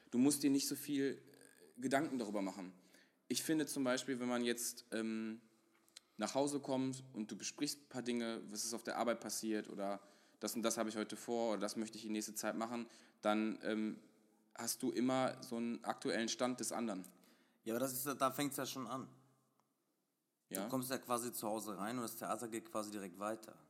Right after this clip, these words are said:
Speaker 1: Weil?
Speaker 2: Ja, weil
Speaker 1: Ja, aber ich gehe ja jetzt davon aus, dass alles gut ist. Ich wollte ja jetzt das Positive ansprechen, wo man sagen kann, okay, deswegen ist Kommunikation einfach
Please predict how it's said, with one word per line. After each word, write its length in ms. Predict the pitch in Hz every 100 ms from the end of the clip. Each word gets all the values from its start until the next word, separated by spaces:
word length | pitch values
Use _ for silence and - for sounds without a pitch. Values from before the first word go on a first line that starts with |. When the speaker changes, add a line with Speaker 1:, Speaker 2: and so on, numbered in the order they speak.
| _
Speaker 1:
Weil? 300 | - 98 147 - _ _ _ _ _ - _ _ -
Speaker 2:
Ja, 220 | 101 98
weil 540 | 98 98 98 98 95 90 87 _ _ _ _ _ - _ _ _ -
Speaker 1:
Ja, 100 | 113
aber 80 | 127
ich 100 | 127
gehe 120 | 143
ja 60 |
jetzt 140 | 143 139
davon 160 | 139
aus, 160 | 123 135
dass 100 | -
alles 200 | 120 120
gut 180 | - -
ist. 220 | 95 - _ _ _ _ -
Ich 120 | 120
wollte 220 | 127 127
ja 60 | 120
jetzt 240 | 120 -
das 160 | 120 113
Positive 440 | - 127 113 110 95
ansprechen, 480 | 107 - 104 113 107
wo 60 |
man 180 | 107 104
sagen 240 | 104 104
kann, 160 | 107 104
okay, 180 | 107 117
deswegen 340 | 117 123 120
ist 120 | 110 -
Kommunikation 560 | 117 113 113 - 123
einfach 340 | 104 - 107